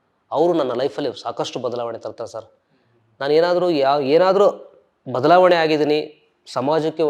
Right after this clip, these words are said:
ಮುಖ್ಯ ವ್ಯಕ್ತಿ, ಅಂದರೆ ವ್ಯಕ್ತಿ, ಒಳ್ಳೆ ವ್ಯಕ್ತಿಯಾಗಿ ಬಂದಿದೆ ಅಂದರೆ ಕಾರಣ ಧ್ಯಾನ ಸರ್. ಧ್ಯಾನ, ಇನ್ನೊಂದು ರಂಗನಾಥ್ ಸಾರು, ಅಂಬರೀಷ್ ಎಸ್ ಪೂಜಾರಿ ಸಾಹೇಬರು, ಮತ್ತು ನನ್ನ ಮಗಳು.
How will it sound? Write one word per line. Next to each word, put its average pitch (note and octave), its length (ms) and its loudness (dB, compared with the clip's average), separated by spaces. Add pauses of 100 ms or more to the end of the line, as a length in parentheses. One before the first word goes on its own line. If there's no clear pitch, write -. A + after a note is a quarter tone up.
(640)
ಮುಖ್ಯ C3 240 -4
ವ್ಯಕ್ತಿ, C3+ 200 -4
ಅಂದರೆ - 420 -10
ವ್ಯಕ್ತಿ, C#3+ 280 -4
ಒಳ್ಳೆ D3+ 220 2
ವ್ಯಕ್ತಿಯಾಗಿ D#3 460 2
ಬಂದಿದೆ D3 240 0
ಅಂದರೆ C#3+ 180 -4
ಕಾರಣ C#3 300 -4
ಧ್ಯಾನ A#2+ 240 -6
ಸರ್. A2 200 -16 (540)
ಧ್ಯಾನ, C3+ 200 -4
ಇನ್ನೊಂದು C3+ 400 -2
ರಂಗನಾಥ್ C3 320 -4
ಸಾರು, C#3 260 -8 (560)
ಅಂಬರೀಷ್ C#3 280 -6
ಎಸ್ B2+ 120 -10
ಪೂಜಾರಿ C3+ 300 -4
ಸಾಹೇಬರು, B2 580 -8 (240)
ಮತ್ತು C#3 160 -10
ನನ್ನ A#2 160 -6
ಮಗಳು. A2+ 460 -12